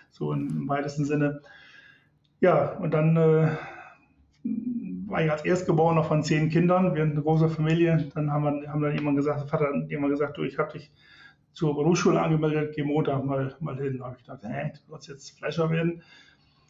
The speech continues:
Ja, und pflichtbewusst, wie ich nun mal erzogen worden bin,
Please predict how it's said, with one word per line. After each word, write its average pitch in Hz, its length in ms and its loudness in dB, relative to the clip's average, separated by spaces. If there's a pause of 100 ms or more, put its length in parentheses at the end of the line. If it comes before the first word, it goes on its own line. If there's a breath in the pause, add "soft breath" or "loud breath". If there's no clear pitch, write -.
(480 loud breath)
Ja, 170 80 4
und 151 400 0
pflichtbewusst, 170 720 2
wie 156 160 2
ich - 340 -8 (140)
nun 147 180 -12 (400)
mal 151 120 -4
erzogen 165 480 2
worden 156 260 2
bin, 156 400 0